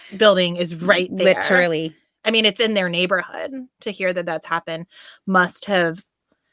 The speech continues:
Speaker 1: just been over the top.
Speaker 2: Right. So just to, like, paint a, a picture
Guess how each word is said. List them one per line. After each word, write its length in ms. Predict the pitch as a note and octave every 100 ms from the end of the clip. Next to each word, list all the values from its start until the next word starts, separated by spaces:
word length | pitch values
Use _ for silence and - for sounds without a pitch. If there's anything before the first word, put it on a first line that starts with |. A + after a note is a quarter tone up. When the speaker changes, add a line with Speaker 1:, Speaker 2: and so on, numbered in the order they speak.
| _ _ _
Speaker 1:
just 220 | G#3+ G3 -
been 140 | F3+
over 200 | F3 F3
the 100 | -
top. 300 | - - - - _ _ - -
Speaker 2:
Right. 200 | F3+ - _ _ _ _ _ _ _ - - -
So 200 | - C4
just 300 | G3 C#4 -
to, 100 | F#4
like, 320 | D4 G3 - - _ _ _ _ _ _ _ _ _ _ _ _ _ _
paint 320 | G3 A3+ G#3
a, 180 | - - - - G#3+
a 80 |
picture 680 | F#3+ - - - D#3 - F3+